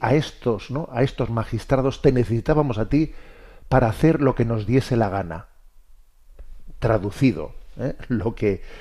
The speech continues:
lo que quiere decir este título. "Necesitábamos que llegase ese Tribunal Constitucional para que hiciésemos lo que nos diese la gana". La verdad es que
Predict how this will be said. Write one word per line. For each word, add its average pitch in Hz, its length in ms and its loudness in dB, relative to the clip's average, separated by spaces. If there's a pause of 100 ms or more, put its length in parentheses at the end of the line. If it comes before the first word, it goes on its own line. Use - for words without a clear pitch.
(140)
lo 120 300 4
que 120 120 2
quiere 123 220 6
decir 110 260 0
este 107 220 -4
título. 80 460 -8 (800)
"Necesitábamos 143 880 6
que 135 160 6
llegase 120 440 2
ese 113 180 2
Tribunal 120 360 0
Constitucional 113 720 -2 (180)
para 98 200 -4
que 101 100 -6
hiciésemos 131 720 0 (480)
lo 117 220 2
que 113 100 -2
nos 98 260 -6
diese 110 340 0
la 92 140 -2
gana". 87 380 -10 (2000)
La 110 80 -2
verdad 113 200 2
es 110 120 -4
que 120 320 4